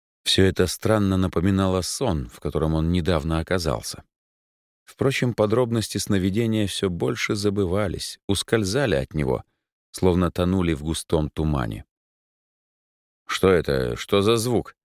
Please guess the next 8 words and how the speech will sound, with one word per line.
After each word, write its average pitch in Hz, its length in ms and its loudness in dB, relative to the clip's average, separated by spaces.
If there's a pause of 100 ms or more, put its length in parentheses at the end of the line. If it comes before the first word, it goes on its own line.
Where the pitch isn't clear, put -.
(200)
занервничал 71 800 -2
самокат, 78 540 -2 (340)
косясь 85 400 0
в - 120 -16
сторону 76 420 0
парня. 62 420 -6 (920)
«Гаргона 113 720 0
звонит. 80 520 0